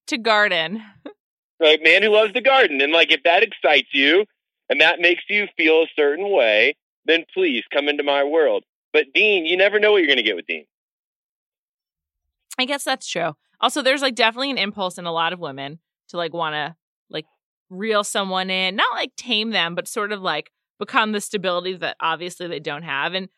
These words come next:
Speaker 1: I think Dean would tell you, like, he doesn't have, like, a ton of stability right now. He lives in his van. Uh, we're,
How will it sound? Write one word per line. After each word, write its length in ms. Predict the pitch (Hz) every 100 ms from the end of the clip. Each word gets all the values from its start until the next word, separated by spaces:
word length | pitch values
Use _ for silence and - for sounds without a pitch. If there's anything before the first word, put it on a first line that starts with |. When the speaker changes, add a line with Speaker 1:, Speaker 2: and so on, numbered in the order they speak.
| _
Speaker 1:
I 40 | 226
think 200 | 320 240
Dean 220 | 262 262
would 140 | 240
tell 220 | 247 277 453
you, 160 | 214
like, 180 | 170 170
he 120 | - 214
doesn't 340 | 202 202 -
have, 240 | 208 202
like, 140 | 202 196
a 40 |
ton 200 | 196 220
of 80 | 190
stability 420 | - 185 190 196
right 160 | 160 151
now. 140 | 151
He 120 | 156 151
lives 420 | 156 156 156 160
in 100 | 143
his 240 | 143 143
van. 480 | 151 156 156 113 180 _ _ _ _
Uh, 260 | 196 185
we're, 60 | 170